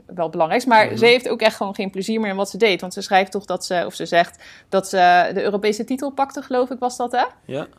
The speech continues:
Speaker 1: En dat
Speaker 2: Ja,
Speaker 1: ze dan
Speaker 2: klopt.
Speaker 1: een week lang huilend in bed lag. Of in ieder geval absoluut geen plezier beleefde aan die titel.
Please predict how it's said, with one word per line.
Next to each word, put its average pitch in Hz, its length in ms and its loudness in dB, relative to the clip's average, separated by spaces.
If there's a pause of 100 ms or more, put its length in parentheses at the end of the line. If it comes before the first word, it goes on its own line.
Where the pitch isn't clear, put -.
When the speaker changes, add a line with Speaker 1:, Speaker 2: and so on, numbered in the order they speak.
(240)
Speaker 1:
En 214 200 2
dat 214 100 6
Speaker 2:
Ja, 220 60 -2
Speaker 1:
ze 233 120 2
dan 214 200 6
Speaker 2:
klopt. 208 160 -4
Speaker 1:
een 214 60 -2
week 214 220 4
lang 226 200 2
huilend 214 340 0
in 233 100 -4
bed 220 160 2
lag. 262 240 0
Of 220 100 -8
in - 80 -4
ieder 214 160 -2
geval 202 340 2
absoluut 208 360 -2
geen 202 180 -2
plezier 208 380 -2
beleefde 214 340 -2
aan 214 160 -6
die 214 100 -6
titel. 233 440 -4